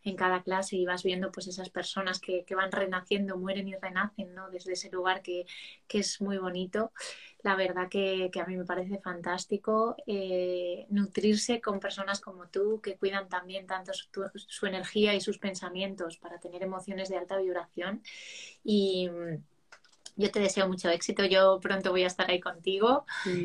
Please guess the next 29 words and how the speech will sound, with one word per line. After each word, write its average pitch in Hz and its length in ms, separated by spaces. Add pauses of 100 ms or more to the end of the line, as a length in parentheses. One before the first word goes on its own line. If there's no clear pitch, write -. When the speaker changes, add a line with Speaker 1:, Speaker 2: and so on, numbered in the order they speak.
(140)
Speaker 1:
eh, 185 520
también 190 380
probando 196 640
con 190 140
muchas 185 320
ganas 190 420
y 202 60
sobre 175 240
todo, 190 240
pues, 190 180
animar 180 340
a 202 120
todos 214 320
a 196 100
que 175 560
también 180 420
vengan 196 400
a 175 240
ese 214 180
retiro, 202 440
a 208 80
todos 196 200
los 208 160
que - 120
hagas 190 220
después 190 500
y 208 40
que 185 160
prueben 220 640